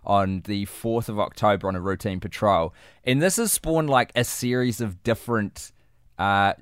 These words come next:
interconnected news stories. The first one is that nobody knew that the U S had a force in Niger. Uh, secondly, that Donald Trump hadn't contacted the families of the fallen. Third, that he got caught out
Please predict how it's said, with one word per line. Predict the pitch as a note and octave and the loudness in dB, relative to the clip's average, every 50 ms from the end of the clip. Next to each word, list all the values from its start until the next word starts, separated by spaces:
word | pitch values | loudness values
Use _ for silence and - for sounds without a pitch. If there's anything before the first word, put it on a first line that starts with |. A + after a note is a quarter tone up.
| F2 - - _ - | -14 -20 -18 _ 0
interconnected | B2+ C3 B2 - A2+ - - A2+ G#2+ A2 G#2 - - A2 F2+ F2 | 2 2 2 0 -4 -2 -2 0 0 0 -2 -4 -6 -6 -4 -2
news | G#2 G#2 G#2+ A2+ G#2+ - | 0 2 2 0 0 -4
stories. | - - G#2+ F#2 E2+ D#2+ E2 F#2+ - | -4 -2 -2 0 0 0 -2 -4 -4
The | - B2+ | -4 -4
first | - - - D#3+ E3+ F#3 E3+ - - | -4 -2 0 2 2 2 2 0 2
one | A#2+ G#2 F#2+ F#2 F#2 F2+ - _ _ _ | 4 4 4 4 0 -4 -10 _ _ _
is | C#3 C3+ B2+ | -2 2 4
that | D3 C#3+ A2 | 4 4 6
nobody | C3+ C3+ C3+ C3 B2+ A#2 A2 | 6 6 6 6 4 2 2
knew | G#2+ G#2+ A2 A2 G#2+ G2 F2+ E2+ E2+ - _ _ _ _ _ | 2 4 4 4 4 4 2 0 -4 -8 _ _ _ _ _
that | A2 G#2 - | -2 -2 0
the | G#2+ | -2
U | G2 F#2+ A#2 A2+ G#2+ | 0 2 2 4 4
S | G#2 G2 F#2 - - - - - | 2 0 0 -4 -10 -12 -14 -10
had | - B2 A#2 | -4 -2 -2
a | G#2+ G2 | -2 -2
force | - - A2 A2 G#2+ - - | -4 -4 -2 -2 -2 -4 -4
in | G2 F#2 | -6 -2
Niger. | F2+ F#2 F#2+ G2 F#2+ - - D#2 D2 C2+ - - - - _ _ _ | 0 0 0 0 -2 -4 -6 -6 -6 -6 -8 -12 -18 -20 _ _ _
Uh, | - G#2+ A2 - | -2 0 0 0
secondly, | - - - D3+ D3 - C#3+ B2 A2 G2+ G2+ | -2 0 0 0 2 2 0 0 2 0 0
that | G2 G2+ - - | 0 -2 0 4
Donald | C3 B2+ B2+ B2+ A#2+ G#2 | 6 6 6 6 2 0
Trump | - - A#2 G#2+ F#2 - | 0 0 0 0 0 -4
hadn't | - - B2+ C3 B2 C3 A#2+ | -6 -2 -2 0 0 -2 -6
contacted | F2+ - A#2+ A#2 G#2+ - A2 G2 - G#2+ F2+ | -4 -4 -4 -4 -2 -4 -6 -6 -6 -10 -10
the | G#2 F#2 | -8 -6
families | - A2 G2+ G2+ G2+ F#2+ F#2 - | -4 -4 -4 -2 -4 -4 -6 -8
of | G#2 E2+ - | -10 -10 -10
the | F#2 | -12
fallen. | - - - G#2+ G#2 G2+ F2+ D#2+ E2+ F2+ | -12 -6 -4 -2 -2 0 -2 -2 -4 -6
Third, | - - - C#3 C3 B2+ G#2 F#2+ G2 | -8 -2 2 4 4 4 4 2 0
that | - A2 G#2+ | -2 -2 -2
he | A2+ | 0
got | G#2 A#2 A#2+ G2+ - | 2 2 2 2 0
caught | - - - A#2 G#2+ G2+ G2+ | -6 -6 -2 0 0 0 0
out | G2+ G2 F#2 F2+ - - - - | -2 -2 -2 -4 -8 -10 -12 -20